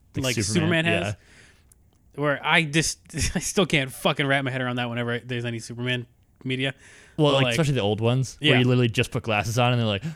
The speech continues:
Speaker 1: <laughs>
Speaker 2: Yeah. Well, I mean, I think that's how even, like, the newer Superman movie was.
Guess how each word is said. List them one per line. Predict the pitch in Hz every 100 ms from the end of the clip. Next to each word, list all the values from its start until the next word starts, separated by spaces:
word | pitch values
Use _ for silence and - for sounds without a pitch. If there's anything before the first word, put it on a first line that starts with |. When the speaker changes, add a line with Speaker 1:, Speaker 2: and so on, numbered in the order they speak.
| _ -
Speaker 1:
<laughs> | - 208 143
Speaker 2:
Yeah. | 135 143 - - - -
Well, | 277
I |
mean, | 285
I | 165
think | 269 302
that's | 165
how | 147 135
even, | 139 143
like, | 131
the | 123
newer | 117 160 143 120 107
Superman | 127 117 113 110
movie | 110 110
was. | 110 113 120